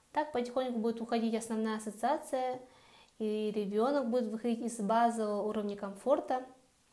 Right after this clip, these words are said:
а, и засыпать, а, сам. Вообще, в целом, мягкий выход из базового комфорта без торопливости в собственном ритме ребенка — это обо всех других видах независимости тоже. Например, самостоятельное сидение,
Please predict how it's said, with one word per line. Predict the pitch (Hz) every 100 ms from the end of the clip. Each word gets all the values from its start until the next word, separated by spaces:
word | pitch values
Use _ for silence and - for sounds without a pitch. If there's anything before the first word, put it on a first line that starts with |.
| _ - _ _ - _ _ _ _ _ _ -
а, | 202 202
и | 254
засыпать, | 240 247 226 226 233 226 -
а, | - 196 196 196 190 202 -
сам. | - 190 202 - _ _ - - _ - - - - - -
Вообще, | 226 311
в | -
целом, | 285 262 226
мягкий | 247 254 -
выход | 214 226 226 220
из | 202
базового | 220 226 220 208
комфорта | 202 202 240 240
без | 202 220 240
торопливости | 240 208 202 233 254 240 - 208
в |
собственном | - 233 226 214 208
ритме | 220 214
ребенка — | 202 196 269 302 226 220 - - - - - - - -
это | 254 254
обо | 226 220
всех | - 269
других | 240 226 220 247
видах | 240 254 -
независимости | 220 220 233 233 233 -
тоже. | 233 226 220 190 175 - -
Например, | 214 226 214 208 208 - - - -
самостоятельное | 220 214 240 277 254
сидение, | 240 240 220 220 208 208 202